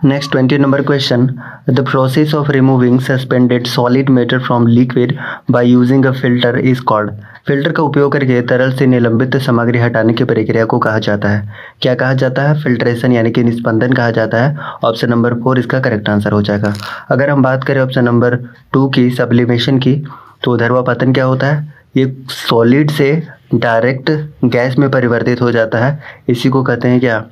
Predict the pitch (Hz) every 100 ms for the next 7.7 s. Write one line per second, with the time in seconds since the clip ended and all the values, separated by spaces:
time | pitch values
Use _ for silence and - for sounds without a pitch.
0 | _ - - - 127 120 131 123 110 120
1 | 110 104 104 117 - - - - 123 151
2 | 151 151 165 160 156 135 123 120 139 127
3 | 127 127 113 113 104 107 110 107 110 -
4 | _ _ - 131 127 123 120 147 147 151
5 | 147 143 139 147 135 165 - - 131 127
6 | 127 127 - - - - 127 123 131 120
7 | 123 123 117 120 127 131 131